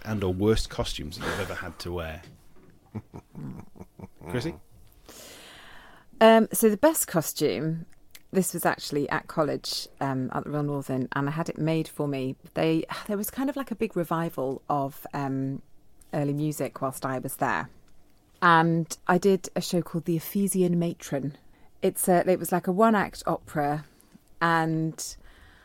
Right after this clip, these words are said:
Speaker 2: <sighs> she's in mourning, this matron, and I just remember there was a guy, Rob Minardi he was called, haven't thought about him in absolute years, and he was the corpse. And he laid on there the whole, laid on the slab the whole time, and this Ephesian matron was kind of, like, wailing and flailing.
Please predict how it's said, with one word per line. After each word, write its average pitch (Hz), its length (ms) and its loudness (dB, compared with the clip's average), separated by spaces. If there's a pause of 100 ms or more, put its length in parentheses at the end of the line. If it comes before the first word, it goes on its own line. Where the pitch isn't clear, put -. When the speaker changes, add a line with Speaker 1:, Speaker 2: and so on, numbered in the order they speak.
(640)
Speaker 2:
<sighs> 175 400 -6
she's 214 300 -2
in 208 140 6
mourning, 185 600 4
this 156 260 -4
matron, 143 680 -2 (140)
and 147 500 0 (440)
I 190 60 -4
just 196 240 -6
remember 196 240 2
there 170 140 0
was 165 160 -4
a - 40 -12
guy, 143 500 -4 (200)
Rob 185 160 -4
Minardi 165 420 -2
he 143 120 -8
was 143 140 -10
called, 131 260 -6
haven't 156 200 -8
thought 170 140 -2
about 147 220 -4
him 156 140 -4
in 151 100 -4
absolute - 360 -6
years, 156 280 -2 (460)
and 180 240 2
he 180 180 -2
was 190 160 -4
the - 80 -10
corpse. - 720 -4 (840)
And 190 220 6
he 220 220 6
laid 202 320 6
on 190 160 4
there 180 180 4
the 180 120 0
whole, 180 240 0
laid 190 300 2
on 180 120 4
the 175 80 0
slab 180 340 0
the - 80 -4
whole 175 180 0
time, 175 240 0
and 185 160 4
this 185 140 0
Ephesian 180 400 0
matron 165 280 -4
was 156 120 -6
kind 160 180 -6
of, 156 120 -6
like, 160 160 -2
wailing 165 420 2
and 143 100 -8
flailing. 147 520 -2